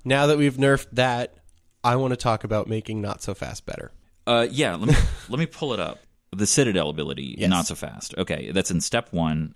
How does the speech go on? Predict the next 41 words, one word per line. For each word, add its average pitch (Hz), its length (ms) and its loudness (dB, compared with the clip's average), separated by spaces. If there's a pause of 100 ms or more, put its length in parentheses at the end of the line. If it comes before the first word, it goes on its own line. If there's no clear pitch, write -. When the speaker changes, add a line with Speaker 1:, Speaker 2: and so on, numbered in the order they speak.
Speaker 2:
and 87 180 0
it's, 78 140 -4 (100)
it's 80 200 -6
a 76 100 -4
per 110 220 -6
scene 87 380 0
combat 80 500 -4
ability, 71 520 -8
Speaker 1:
Mm-hmm. 101 260 -4 (180)
Speaker 2:
and 85 100 0
the 76 40 -2
trigger 107 260 -4
is 82 180 -4
an 82 80 -4
enemy 95 220 4
hits - 280 -6
you 95 140 -2
or 85 180 -2
an 80 60 0
ally 76 260 -2
with 76 140 -8
a - 20 -10
melee 62 300 -10
attack. - 360 -20 (120)
You 98 160 2
get 90 200 0
to 80 420 -4
swing 120 320 0
at - 80 -6
them, 76 340 -6 (200)
and 85 120 0
if - 100 -8
you 85 60 -8
hit - 280 -4
them, 80 360 -2 (180)
the 90 340 -2
triggering 104 520 -2
attack - 640 -6
is 80 140 -8
canceled. - 500 -4 (160)
Speaker 1:
Yep. 147 140 0